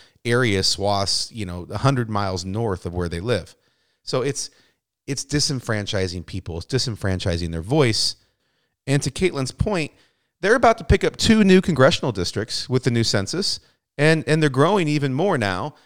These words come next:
And guess who's in charge of drawing the lines? Because they drew the lines the way they drew them already with gerrymandering, now those Republicans get to draw the lines again,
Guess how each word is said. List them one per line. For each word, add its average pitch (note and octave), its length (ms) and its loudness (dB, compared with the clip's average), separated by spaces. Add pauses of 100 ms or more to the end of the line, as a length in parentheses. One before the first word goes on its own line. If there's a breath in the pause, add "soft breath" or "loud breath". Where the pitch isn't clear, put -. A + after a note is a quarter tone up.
(180)
And C3+ 320 -4
guess D#3+ 260 2
who's G3 200 -6
in F3+ 80 -4
charge C3 380 0
of B2+ 60 -4
drawing G#2 280 2
the A2 80 -6
lines? A2+ 420 -8
Because G#3+ 460 2
they G3 120 -2
drew G3 180 -2
the F#3 80 -6
lines G3 300 -2
the F3+ 80 -6
way F3+ 120 -2
they F3 100 -2
drew F#3 140 -2
them F#3 80 0
already D#3 460 -4 (320)
with D3+ 120 -6
gerrymandering, A#2+ 680 -2 (280)
now E3 280 0
those D3+ 260 0
Republicans C#3 640 -6
get C3 240 -4
to C#3 80 -10
draw A#2 240 2
the A#2 60 -4
lines A2+ 360 -4
again, G#2 460 -4